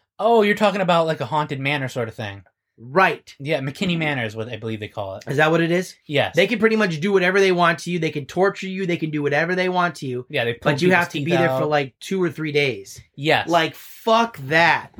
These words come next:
Speaker 1: Yeah, no, that's some masochistic shit.
Speaker 2: Fuck
Speaker 1: And they
Speaker 2: that.
Speaker 1: have a huge waiting list to get in there.
Speaker 2: I know they do.
Speaker 1: I'm like, "How the fuck? Why would you wanna put yourself through that?"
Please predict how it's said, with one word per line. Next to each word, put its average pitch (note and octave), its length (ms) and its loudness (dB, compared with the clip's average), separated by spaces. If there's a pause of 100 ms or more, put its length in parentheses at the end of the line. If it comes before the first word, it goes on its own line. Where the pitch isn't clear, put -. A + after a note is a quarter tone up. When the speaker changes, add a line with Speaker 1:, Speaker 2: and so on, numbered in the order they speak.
(220)
Speaker 1:
Yeah, C#3 400 -2
no, D3 220 -2
that's E3 200 0
some D#3+ 280 -4
masochistic C#3+ 640 -8
shit. A2+ 240 -6
Speaker 2:
Fuck F#3 600 2 (100)
Speaker 1:
And D3+ 140 4
they - 40 6
Speaker 2:
that. B3+ 80 4
Speaker 1:
have B3+ 80 2
a E3 40 -6
huge A3 540 -4
waiting F3+ 400 -6
list B2+ 240 -10
to C3+ 60 -10
get C3 160 -4
in G#3 160 -6
there. A2+ 240 -10
Speaker 2:
I F#3 160 4
know B3+ 180 4
they C#4+ 160 2
do. F3+ 360 2 (220)
Speaker 1:
I'm A3+ 200 -2
like, A3+ 180 2
"How B3+ 160 -2
the C4 100 -8
fuck? - 320 -6 (140)
Why A#3+ 180 4
would F4 140 0
you E4+ 80 -2
wanna D4+ 140 2
put D4 220 -6
yourself A3+ 360 -2
through F#4 220 0
that?" A#2 320 0